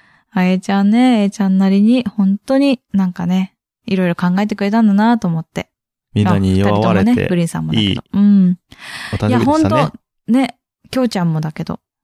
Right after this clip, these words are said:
Speaker 1: うん。
Speaker 2: まあね。
Speaker 1: いや、
Speaker 2: うん。
Speaker 1: きょうちゃんからおたおめってきた。
Speaker 2: うん。
Speaker 1: うん。
Speaker 2: うん。
Speaker 1: ありがとうございました。
Speaker 2: <laughs> いえ、どういたしまして。
Speaker 1: うん。なんかいろんな人からもメッセージとかね、いろいろ来たので、
Speaker 2: うんうんうんうん。
Speaker 1: ありがたいなと思いながら、
Speaker 2: そうですね。
Speaker 1: 過ごしておりました。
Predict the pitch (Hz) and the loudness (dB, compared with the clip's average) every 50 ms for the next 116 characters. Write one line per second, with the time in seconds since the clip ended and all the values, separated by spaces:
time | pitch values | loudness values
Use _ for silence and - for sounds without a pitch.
0 | _ - 190 - 180 170 160 156 170 - - - 214 - 359 339 262 226 190 180 | _ -2 0 2 2 0 -2 -4 -6 -6 -4 -2 -2 0 -2 -2 -2 -2 -2 -2
1 | 165 165 165 175 - 202 202 196 196 196 190 190 - - - - - - 175 180 | -2 -2 -2 -2 -2 0 0 2 2 2 0 0 -4 -6 -12 -14 -16 -16 -16 -16
2 | - _ _ _ _ _ _ _ _ _ - - 117 104 92 - _ _ _ _ | -20 _ _ _ _ _ _ _ _ _ -6 -4 -2 -2 -4 -6 _ _ _ _
3 | _ _ _ _ _ _ _ - 202 196 190 180 165 160 165 - _ _ _ _ | _ _ _ _ _ _ _ -2 2 2 2 2 0 -2 -4 -10 _ _ _ _
4 | _ _ _ _ _ _ _ _ _ _ _ _ _ _ _ _ _ _ _ _ | _ _ _ _ _ _ _ _ _ _ _ _ _ _ _ _ _ _ _ _
5 | _ _ _ _ - 196 185 180 180 - 165 160 165 156 165 165 165 226 - - | _ _ _ _ -4 -2 -2 -2 -2 -2 -2 -2 0 0 0 0 0 -2 -2 -2
6 | 214 165 131 117 135 131 104 104 113 110 104 113 107 92 101 95 - 98 - - | -2 -2 -2 -2 -2 -4 -2 -2 -4 -2 0 -2 -2 -2 -4 -4 -6 -8 -10 -12
7 | - - - - - 185 170 - - 196 196 196 180 180 196 180 - - 147 - | -18 -20 -20 -14 -8 -6 -4 0 2 2 2 2 2 2 0 -2 -2 -4 -4 -4
8 | 240 - 240 226 262 302 330 359 339 - 403 - 330 269 220 190 185 196 220 233 | -2 -2 -2 -2 0 0 -2 -2 -2 -4 -4 -2 0 0 2 2 2 2 0 0
9 | - - 208 185 170 - - 175 - 175 165 170 180 - - 190 190 190 190 190 | -2 -2 -4 -4 -4 -6 -8 -8 -6 -4 -2 -2 -2 -2 -2 -2 0 0 0 0
10 | 185 - 151 135 113 - 123 117 170 165 117 113 120 - 113 107 104 - - - | 0 0 0 0 0 0 0 2 2 2 0 0 0 -2 -4 -4 -4 -6 -8 -4
11 | 180 196 190 190 190 - 214 202 190 196 208 233 226 - 214 190 180 175 170 175 | -2 -2 -2 -2 -2 -2 0 0 2 2 0 0 0 0 -2 0 -2 -2 -2 -4
12 | 170 165 165 170 101 98 98 - - - - 92 98 107 113 - - - 180 175 | -4 -4 -4 -4 -4 -4 -6 -10 -14 -16 -10 -6 -4 -4 -4 -4 -6 -4 -4 -4
13 | 170 - - 175 170 165 170 175 180 196 202 202 - - - - | -4 -4 -4 -4 -2 -2 0 0 0 0 0 -2 -6 -10 -14 -14